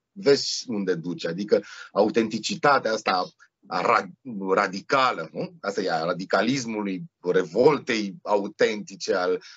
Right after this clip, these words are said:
faptului că noi ne opunem consumerismului, societății spectacolului, ne opunem, uh, mainstream-, main-, mainstream-ului cultural, că suntem contra, da? Că nu suntem individualiști, că încercăm să,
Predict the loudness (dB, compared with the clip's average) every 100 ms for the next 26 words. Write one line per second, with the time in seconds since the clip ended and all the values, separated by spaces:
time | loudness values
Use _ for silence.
0 | -4 -4 -2 -2 2 2 2 0 2 0
1 | 0 0 2 2 2 -2 -2 0 2 4
2 | 2 0 -2 -2 0 0 0 0 -2 -2
3 | -4 0 0 2 2 2 0 -4 -2 0
4 | -2 -2 -2 2 0 -2 -10 -16 -4 6
5 | 8 10 8 6 2 0 2 0 2 2
6 | 2 -4 -8 -6 -4 -6 -8 2 4 4
7 | 0 -2 -2 0 -2 0 0 2 4 6
8 | 6 4 2 -4 -2 0 0 0 2 2
9 | 0 -8 -14 _ -10 -6 -6 -10 -20 -20
10 | -20 _ -2 4 6 6 4 0 -4 -4
11 | -2 -2 -2 2 4 4 0 -4 -2 2
12 | 2 2 0 0 -2 2 4 6